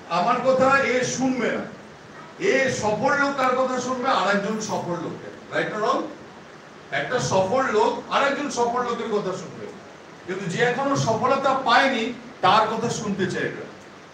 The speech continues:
Right? তখন আমি আমার আপলাইনের support নেব, আপলাইনের support নেব। কি, কিভাবে কথা বলবো? যখন আমি একে phone করব, তার, তার আগে একটা script বানাবো, কিভাবে কথা বলবো,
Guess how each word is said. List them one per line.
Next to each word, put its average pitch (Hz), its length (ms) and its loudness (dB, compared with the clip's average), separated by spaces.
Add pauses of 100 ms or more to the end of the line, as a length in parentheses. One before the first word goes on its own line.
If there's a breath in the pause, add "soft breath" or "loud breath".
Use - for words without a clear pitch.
(180)
Right? 254 280 2 (400)
তখন 254 340 4
আমি 277 520 2 (180)
আমার - 360 4
আপলাইনের 262 800 4
support 190 640 -2
নেব, - 80 -8 (920)
আপলাইনের 220 520 2
support 185 400 -4
নেব। - 280 -14 (840)
কি, 226 360 -4
কিভাবে 240 320 2
কথা 254 300 4
বলবো? 254 260 2
যখন 233 300 -2
আমি 233 320 0
একে 247 160 -4
phone 247 380 -2
করব, 214 640 0 (800)
তার, 208 300 2
তার 208 300 6
আগে 254 100 0
একটা 254 220 -2
script 247 600 -2
বানাবো, 196 480 2
কিভাবে 202 300 2
কথা 214 340 -2
বলবো, - 360 -8